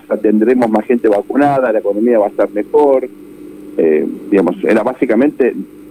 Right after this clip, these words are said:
una cuestión bien, bien, bien mirado desde el rincón de la competencia electoral, lo que se llama en política la dimensión agonal.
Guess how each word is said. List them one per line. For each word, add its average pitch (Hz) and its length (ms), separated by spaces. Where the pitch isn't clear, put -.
una 117 220
cuestión 104 680
bien, 120 240
bien, 113 260
bien 123 420
mirado 123 440
desde 101 240
el 92 140
rincón 131 560
de 95 80
la 95 100
competencia 104 600
electoral, 101 540
lo 90 120
que 95 80
se 98 60
llama 120 180
en 117 80
política 117 400
la 101 100
dimensión 113 520
agonal. 117 420